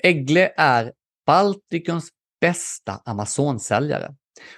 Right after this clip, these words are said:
Hon byggde sitt egna lilla private label, om man får kalla det lilla,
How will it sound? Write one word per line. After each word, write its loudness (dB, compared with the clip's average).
Hon 4
byggde 2
sitt -4
egna 2
lilla 6
private 2
label, 4
om 0
man -2
får -10
kalla 2
det 2
lilla, 0